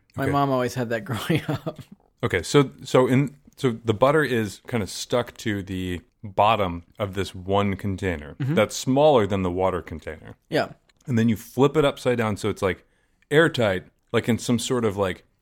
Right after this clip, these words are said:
Speaker 2: early eighteen hundreds microbiology experiment.
Speaker 1: <laughs> Yeah. That's what I always had.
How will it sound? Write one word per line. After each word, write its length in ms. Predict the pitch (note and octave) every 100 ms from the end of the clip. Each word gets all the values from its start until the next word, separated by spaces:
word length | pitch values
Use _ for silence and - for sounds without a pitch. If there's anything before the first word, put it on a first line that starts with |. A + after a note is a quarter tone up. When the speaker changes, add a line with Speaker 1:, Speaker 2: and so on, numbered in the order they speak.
| _ _ _ -
Speaker 2:
early 380 | C3 C3 A#2 A#2
eighteen 320 | A2+ - A2+
hundreds 520 | F#2+ A2 G#2+ G2+ F2+ - _ _ -
microbiology 1080 | G2+ A2 A2+ A2 F#2+ F2+ G2 G#2+ G2 D#2+ D#2
experiment. 500 | D2 - F2+ D#2 G#3 -
Speaker 1:
<laughs> 400 | B3 - G#3+ - _ - - - - C#4+ -
Yeah. 580 | F#3 E3 E3+ - - - _ - _ _ - C4
That's 140 | G#3+ G#3
what 100 | G3
I 60 |
always 280 | F3+ F3 F3+
had. 300 | E3+ F3+ C3+